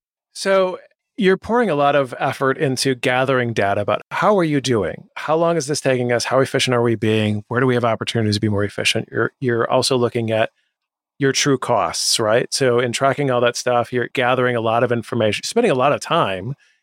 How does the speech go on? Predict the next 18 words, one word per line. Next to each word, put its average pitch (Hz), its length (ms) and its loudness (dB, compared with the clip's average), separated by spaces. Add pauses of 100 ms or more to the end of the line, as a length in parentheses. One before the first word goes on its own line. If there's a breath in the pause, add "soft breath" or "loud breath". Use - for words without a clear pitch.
(160)
and 135 160 0
resources 135 480 0
to 139 100 -4
gather 147 360 0
the 135 140 -2
information 120 500 -2
to 117 60 -4
know 117 300 2
how 117 160 -2
much 123 220 0
is 117 80 -6
this 117 180 -4
actually 110 300 0
costing 104 400 -2
us. - 160 -6 (280)
So 160 460 0 (240)
you're 151 180 2
pouring 220 520 0